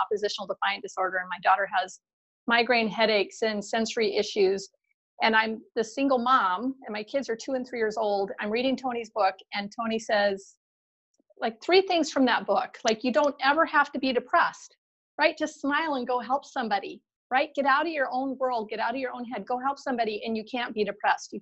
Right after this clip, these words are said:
can't be depressed if you're in gratitude. He also said, "Do you wanna live other people's lives and listen to doctors' limiting beliefs, or do you wanna actually go and create the life of your dreams?" So when my kids were two and three, um,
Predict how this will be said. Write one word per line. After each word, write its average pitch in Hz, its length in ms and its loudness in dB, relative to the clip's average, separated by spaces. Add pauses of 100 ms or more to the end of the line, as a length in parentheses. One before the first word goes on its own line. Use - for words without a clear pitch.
(100)
can't 247 160 -6
be 247 100 0
depressed 226 420 0
if 214 160 -2
you're 208 160 -4
in 196 80 -6
gratitude. 190 640 -2 (680)
He 277 100 6
also 262 240 6
said, 262 300 2
"Do 247 60 -2
you 247 100 0
wanna 262 220 2
live 254 420 2 (180)
other 269 200 -2
people's 302 380 -2
lives 277 520 0 (120)
and 220 140 -8
listen 254 440 -4
to 247 240 -4
doctors' 226 540 2
limiting 247 360 0
beliefs, 330 560 -2 (120)
or 233 100 0
do 226 60 -2
you 226 100 -2
wanna 220 180 0 (120)
actually 233 360 -4
go 220 540 2
and 214 100 -6
create 220 360 4
the 226 60 -2
life 202 300 0
of 214 100 -8
your 190 140 -2
dreams?" 175 560 -8 (340)
So 262 160 4
when 254 160 2
my 247 120 -4
kids 330 260 -4
were 320 120 -2
two 311 200 -2
and 269 160 0
three, 247 480 0 (420)
um, 208 320 -2